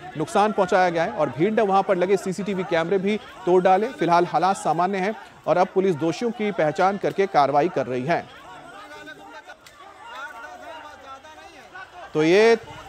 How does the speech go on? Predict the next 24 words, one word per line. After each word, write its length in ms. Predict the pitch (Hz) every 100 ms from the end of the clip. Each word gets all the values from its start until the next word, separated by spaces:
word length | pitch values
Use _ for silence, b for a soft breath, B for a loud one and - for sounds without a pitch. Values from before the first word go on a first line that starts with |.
| -
तस्वीरें 320 | 165 - 202
आप 140 | 220 214
देख 220 | 175 185
रहे 80 | 208
हैं 80 | 208
कि 140 | 220 202
किस 200 | 220 -
तरह 180 | 196 180
से 180 | 185 214
अकबरपुर 680 | 226 - 139 151 214 - 202
का 140 | 208
जो 100 | 190 170
इलाका 280 | 147 147
है 40 | 196
लखनऊ 280 | 143 170 170
में, 200 | 143 165 202 202 254 254 254 269 269
कल 140 | 190 226
यहाँ 280 | 196 190 208
पर 180 | 220
पुलिस 300 | 208 180 196
की 100 | -
टीम 200 | 202 202 202
पहुंची 360 | 196 180 196
थी 200 | 185 190